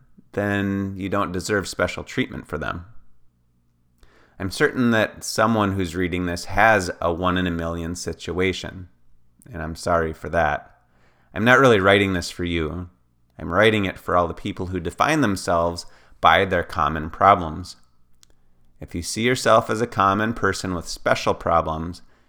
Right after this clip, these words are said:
you'll tell yourself there's nothing you can do.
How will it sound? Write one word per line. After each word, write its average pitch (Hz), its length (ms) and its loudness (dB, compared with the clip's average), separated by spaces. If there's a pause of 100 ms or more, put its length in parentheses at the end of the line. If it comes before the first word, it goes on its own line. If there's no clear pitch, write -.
(120)
you'll 95 180 -6
tell 101 300 4
yourself 95 480 0
there's 85 200 -8
nothing 92 440 -2
you 95 100 -4
can 98 220 -8
do. 90 300 -4